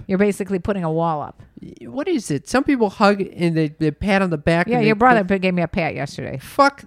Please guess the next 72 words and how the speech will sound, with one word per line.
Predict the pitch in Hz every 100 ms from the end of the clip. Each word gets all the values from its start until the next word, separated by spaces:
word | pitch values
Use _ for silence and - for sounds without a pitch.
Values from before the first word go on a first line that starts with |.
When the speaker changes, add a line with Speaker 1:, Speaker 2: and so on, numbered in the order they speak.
| 185
Speaker 2:
that. | 208 -
He | 202
gave | 254 247
you | 208
the | 170
one-armed | 151 180 208 - 165 170 170 - -
pat. | 185 165 - - _
Speaker 1:
Did | 196 214
you | 269
see | 339
him | 320 403
give | 370
me | 392
Speaker 2:
I |
Speaker 1:
a | 392
one-arm | 392
Speaker 2:
saw | 381 392
the | 220
Speaker 1:
hug? | -
Speaker 2:
one-arm | 185 185 175
Speaker 1:
He | 226
didn't | 175
Speaker 2:
pat. | 151
Speaker 1:
give | 370 370
me |
a | 285
two-arm | - 262 202 196
hug. | 170
Speaker 2:
He |
was | 170
too | - 170
tired. | 156 135 127 - _ _ _ _ _
He | 170
couldn't | - 170 165
handle | 151 143 123
it. | - _ _ _ _
Speaker 1:
Yeah, | 202 190
he | 175 208
was | -
tired. | 202 240 160 156
Speaker 2:
It, | 214
you | 214
know, | 240
there | 190 226 190
is | 254
something. | - 269 247 214 175
Speaker 1:
But | - 233
I | 233
like | 240 220
Speaker 2:
I, |
Speaker 1:
the | 233
fact | 247 233
Speaker 2:
so, | 294
Speaker 1:
that |
he | 220
hugged | 262 247
me. | 214 214
I'll, | 196
Speaker 2:
s-, | 196
Speaker 1:
I'll | 208
take | 220 247
the | 208
one | 190 175
arm. | 190 214
Speaker 2:
So | 240 220
I | 214
asked | 254 285 -
you | 208
why | 170 190
you | 208
were | 196
laughing | 175 180 233 - 151